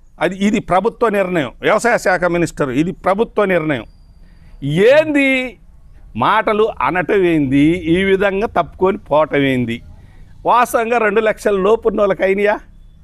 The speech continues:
కాలే. రెండు లక్షల లోపు ఇప్పుడు దాదాపు నలభై లక్షలు, నలభై, నలభై ఐదు లక్షలు, యాభై మూడు లక్షలు దాకా ఉన్నారు రైతులు, రుణాలు తీసుకున్న వాళ్ళు. నువ్వు ఇరవై ఐదు లక్షల మందికి చేసినావు. ఇరవై ఐదు లక్షల మంది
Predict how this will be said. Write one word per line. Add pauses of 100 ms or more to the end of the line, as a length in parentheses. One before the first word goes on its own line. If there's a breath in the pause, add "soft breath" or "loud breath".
(520)
కాలే. (1160)
రెండు
లక్షల
లోపు (420)
ఇప్పుడు
దాదాపు
నలభై
లక్షలు,
నలభై,
నలభై
ఐదు
లక్షలు,
యాభై
మూడు
లక్షలు
దాకా
ఉన్నారు
రైతులు, (300)
రుణాలు (120)
తీసుకున్న
వాళ్ళు. (420 loud breath)
నువ్వు
ఇరవై
ఐదు
లక్షల
మందికి
చేసినావు. (760 soft breath)
ఇరవై
ఐదు
లక్షల
మంది